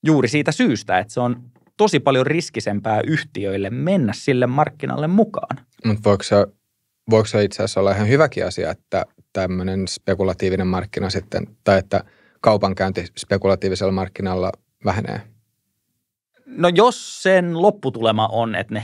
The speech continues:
Speaker 1: hinnat heiluu niin paljon kuin ne on nyt heilunut, ja että ne hinnat on nyt noin korkeita kuin ne on,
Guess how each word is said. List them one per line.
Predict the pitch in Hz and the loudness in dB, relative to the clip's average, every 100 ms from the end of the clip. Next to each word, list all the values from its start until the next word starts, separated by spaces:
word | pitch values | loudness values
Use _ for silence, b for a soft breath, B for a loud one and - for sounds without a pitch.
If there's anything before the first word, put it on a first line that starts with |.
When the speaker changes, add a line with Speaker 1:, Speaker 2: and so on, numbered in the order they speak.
| 147 | -2
Speaker 1:
hinnat | 139 110 101 - | 0 0 -4 -2
heiluu | 127 110 101 | -2 -2 -4
niin | 107 98 | -4 -4
paljon | 101 101 | -6 -6
kuin | 104 | -8
ne | |
on | 101 | -8
nyt | 98 - _ _ _ _ _ _ _ _ - | -10 -14 _ _ _ _ _ _ _ _ -4
heilunut, | 104 107 165 190 - - | 0 2 0 -2 -2 2
ja | 110 | 2
että | 120 | 2
ne | |
hinnat | 131 127 107 | 2 2 2
on | 110 110 | 0 -2
nyt | 107 | -2
noin | 107 101 | -2 0
korkeita | 113 110 98 95 | 0 0 -2 -4
kuin | - 95 - - | -6 -8 -10 -10
ne | 95 | -4
on, | 92 123 185 | 0 2 0